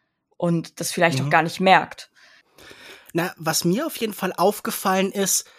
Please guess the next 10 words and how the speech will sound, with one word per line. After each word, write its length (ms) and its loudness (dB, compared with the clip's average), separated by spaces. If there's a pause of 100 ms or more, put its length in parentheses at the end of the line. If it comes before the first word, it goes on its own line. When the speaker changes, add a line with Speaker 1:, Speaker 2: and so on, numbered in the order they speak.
(320)
Speaker 2:
man 180 2
verbringt 420 2
hier 120 -2
ja 100 2
eine 140 2
ganze 440 2
Menge 240 2
Zeit 480 -4
mit 160 -12
Kanye 340 -14